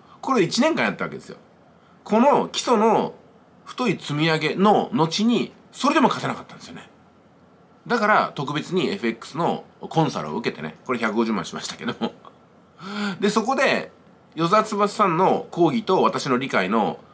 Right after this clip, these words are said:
溝を埋めたんですよ。そうすると、一週間か二週間ぐらいで急にね、相場が見えるようになりました。という下地があって、私はエフエックスの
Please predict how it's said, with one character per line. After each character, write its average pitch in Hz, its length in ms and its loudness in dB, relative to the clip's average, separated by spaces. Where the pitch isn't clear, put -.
溝 147 260 2
を 160 120 2
埋 - 20 0
め 175 120 0
た 170 100 2
ん 101 80 -2
で 78 40 -10
す - 80 -18
よ。 - 80 -16
そ 269 160 0
う - 20 0
す 285 80 -2
る 262 100 -6
と、 226 360 2
一 170 80 -6
週 226 180 0
間 147 160 0
か 113 120 -2
二 113 120 2
週 131 140 -2
間 92 180 -2
ぐ 80 60 -6
ら 76 80 -6
い 80 40 -6
で 110 300 0
急 220 240 2
に 226 100 4
ね、 220 140 -4
相 160 200 2
場 151 80 4
が 135 80 0
見 135 140 2
え 131 40 6
る 110 60 2
よ 87 40 -2
う 78 40 -6
に 76 60 -6
な 76 60 -6
り 78 80 -14
ま 80 80 -12
し - 80 -8
た。 - 100 -16
と 214 120 0
い 240 140 2
う - 20 2
下 233 240 0
地 220 160 0
が 233 120 4
あ 233 40 4
っ 226 80 -2
て、 170 480 -2
私 135 260 -4
は 147 80 4
エ 113 80 2
フ 113 120 -2
エ - 40 4
ッ 123 80 -6
ク - 80 -18
ス - 100 -10
の 165 280 -2